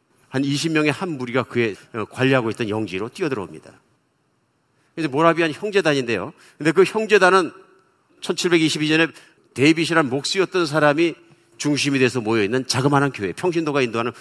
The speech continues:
지금 생각하면 목장교회입니다. 진젠돌프가 영지에 들어와 있으니까 진젠돌프가 그리스도이니까 핍박받고 들어온 형제들이고 목숨을 잃을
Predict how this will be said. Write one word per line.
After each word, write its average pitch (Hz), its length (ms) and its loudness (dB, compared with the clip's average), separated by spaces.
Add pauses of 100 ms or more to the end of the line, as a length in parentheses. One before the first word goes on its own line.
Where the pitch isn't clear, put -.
지금 135 200 -4
생각하면 120 260 0
목장교회입니다. 104 800 -4 (1080)
진젠돌프가 190 680 2
영지에 165 340 0
들어와 151 260 0
있으니까 143 240 -4
진젠돌프가 143 520 -2
그리스도이니까 127 680 -2
핍박받고 - 600 -2
들어온 131 200 0
형제들이고 113 560 -2
목숨을 156 480 -2
잃을 143 160 0